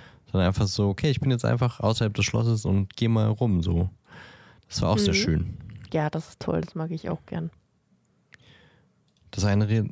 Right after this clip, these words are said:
Speaker 1: ja, aber die Rätsel, ah, da bin, bin ich noch ein bisschen, da häng ich noch ein bisschen. <laughs>
Speaker 2: Bei den Merlin-Rätseln?
Speaker 1: Die, die meisten krieg ich hin, aber zwei, da denke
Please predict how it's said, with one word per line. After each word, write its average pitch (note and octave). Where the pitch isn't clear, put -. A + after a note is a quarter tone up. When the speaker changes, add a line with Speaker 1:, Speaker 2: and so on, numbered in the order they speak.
Speaker 1:
ja, G#2+
aber A#2
die A2
Rätsel, G#2+
ah, G2+
da G#2+
bin, A2+
bin A2+
ich A2
noch G#2+
ein G2+
bisschen, G2
da F#2
häng F#2+
ich E2+
noch D#2
ein D#2
bisschen. F2
<laughs> -
Speaker 2:
Bei G3
den G3+
Merlin-Rätseln? C4
Speaker 1:
Die, A2+
die A2+
meisten D#3+
krieg -
ich -
hin, A#3+
aber G2+
zwei, C#3+
da D3
denke B2